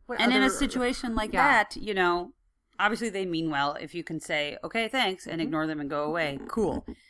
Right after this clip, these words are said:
Speaker 2: If they come at you a second time, that's when you get to say,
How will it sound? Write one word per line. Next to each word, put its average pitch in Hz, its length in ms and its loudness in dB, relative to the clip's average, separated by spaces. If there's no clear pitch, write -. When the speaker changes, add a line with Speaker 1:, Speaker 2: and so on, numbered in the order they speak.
Speaker 2:
If - 140 -8
they 269 180 0
come 294 240 4
at 277 140 0
you 226 140 -4
a 147 80 -4
second - 500 -2
time, 285 360 0
that's 202 420 0
when 131 320 -10
you 247 380 4
get 160 240 -2
to 156 120 -10
say, 127 560 -6